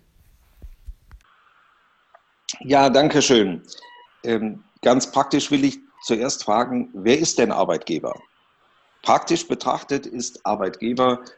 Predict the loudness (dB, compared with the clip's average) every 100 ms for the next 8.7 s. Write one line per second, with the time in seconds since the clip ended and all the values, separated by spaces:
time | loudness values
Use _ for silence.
0 | _ -10 -2 -2 -4 0 4 4 4 0
1 | -10 -6 -4 -2 0 0 2 0 0 -2
2 | -12 -10 -10 -8 -6 2 2 0 0 0
3 | 0 -2 -2 -2 -4 -10 _ _ -2 0
4 | 2 0 0 -8 _ _ _ -16 -2 2
5 | 2 2 0 2 0 0 -4 -8 _ 2
6 | 2 2 -2 0 -2 -4 -6 -12 -8 -4
7 | -4 -4 -6 -4 -2 0 0 -4 _ -8
8 | -8 0 2 2 0 -2 -14